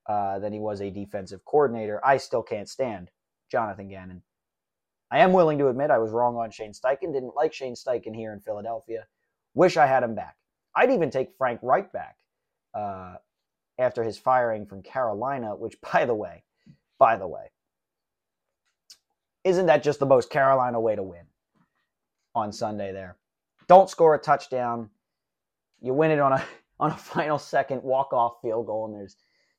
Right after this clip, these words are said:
twenty people there to witness it. Congratulations to the Panthers. They got their second win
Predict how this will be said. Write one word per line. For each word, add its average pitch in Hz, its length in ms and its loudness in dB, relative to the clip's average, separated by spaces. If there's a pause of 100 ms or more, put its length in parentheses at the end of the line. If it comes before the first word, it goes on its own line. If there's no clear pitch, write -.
twenty 233 300 8
people 175 320 2
there 131 140 2
to 123 80 0
witness 123 400 -2
it. 120 140 0 (580)
Congratulations 127 680 0
to 104 60 -20
the - 60 -16
Panthers. 95 400 -10
They 101 80 -12
got 101 180 -10
their 107 120 -10
second 139 420 -4
win 123 420 -8